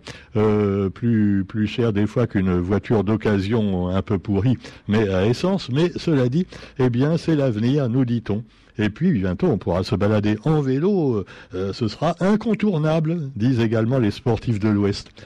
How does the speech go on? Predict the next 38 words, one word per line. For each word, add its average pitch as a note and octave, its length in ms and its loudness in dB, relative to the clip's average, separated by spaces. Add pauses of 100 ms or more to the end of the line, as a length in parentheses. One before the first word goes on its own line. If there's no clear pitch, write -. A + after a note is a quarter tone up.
Incontournable, C#3+ 840 0
un G#2+ 140 2
autre C#3 300 0
mot B2 200 2 (200)
que B2 140 2
j'aime A2 240 0
bien. G2 220 0 (380)
Alors C3+ 260 2
donc, G3+ 380 0
euh, A#2+ 460 2
puisqu'on B2 420 -2
cherche D#3+ 320 -4
un A2 80 0
petit A2 160 -2
peu A#2+ 180 0
des G#2 160 2
mots B2+ 260 2 (320)
pour G2 180 -4
guérir G2 400 2
les G#2 120 2
mots, D#3 240 2 (320)
eh G2 100 0
bien, C#3 200 0
vous C3 180 0
avez B2 300 2
un G2+ 180 -2
mot A#2+ 320 2
assez F2 380 -4
amusant A#2 460 2
qui - 140 -2
a A2 60 2
été A2 200 0
prononcé A#2+ 500 0
à A2 80 2
l'Assemblée A#2 500 0
nationale. C3 720 0 (340)
Quelquefois, B2+ 640 0
c'est, A2 360 -2